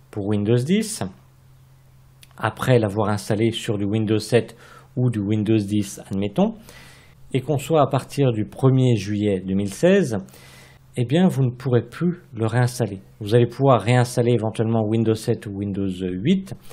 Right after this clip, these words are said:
mais pour réinstaller Windows dix, il vous faudra payer cent trente-cinq euros. Donc, c'est très important de créer cette clé de restauration, même si vous avez acheté un ordinateur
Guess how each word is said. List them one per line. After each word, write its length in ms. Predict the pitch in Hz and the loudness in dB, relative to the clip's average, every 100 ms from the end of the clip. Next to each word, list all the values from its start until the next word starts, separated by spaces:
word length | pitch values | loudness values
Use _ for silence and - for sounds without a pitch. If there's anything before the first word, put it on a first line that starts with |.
| - - - - 135 | -20 -20 -20 -10 0
mais 140 | 156 | 0
pour 220 | 156 175 | 2 2
réinstaller 440 | 165 151 - 151 135 | 2 2 0 0 2
Windows 360 | 120 139 107 | 2 2 2
dix, 560 | 101 101 151 170 - - - _ - | -2 0 0 0 -10 -16 -20 _ -10
il 160 | 127 127 | -2 0
vous 120 | 147 | -2
faudra 600 | 135 120 101 120 143 143 | 0 0 2 0 0 -2
payer 360 | 113 98 120 135 | -4 0 0 0
cent 240 | - 123 | -2 -4
trente-cinq 500 | - 110 - 127 120 | -2 -6 -2 -2 0
euros. 220 | 104 90 - - - _ - - - - - - - - - | -2 -4 -12 -20 -20 _ -20 -20 -20 -20 -20 -20 -20 -20 -14
Donc, 320 | 104 113 127 | -2 0 0
c'est 240 | - 110 - | -6 -8 -6
très 280 | - 143 117 | 0 2 2
important 580 | 104 104 - 117 131 107 | -2 -6 -4 -2 -2 -2
de 340 | 104 139 165 - | 0 0 -2 -14
créer 480 | - 110 101 139 139 - - - | -8 -4 -2 -2 -6 -20 -20 -20
cette 520 | - - 135 139 - - | -8 -2 -2 -4 -20 -20
clé 360 | - 123 139 151 | -6 0 0 0
de 180 | 113 160 | 4 4
restauration, 920 | 156 113 127 - 113 98 - 139 - - - - | 4 2 -2 0 0 0 -2 -6 -6 -16 -20 -14
même 480 | - 110 143 156 143 143 - | -4 2 2 2 -2 -10 -20
si 420 | - - - 139 143 | -16 -12 -8 -4 -4
vous 240 | 120 104 | -4 -4
avez 260 | 98 113 117 | -2 2 0
acheté 300 | 98 - 120 | 0 -4 -4
un 100 | 104 | -2
ordinateur 680 | 92 92 90 123 127 127 | -2 -4 -4 0 0 0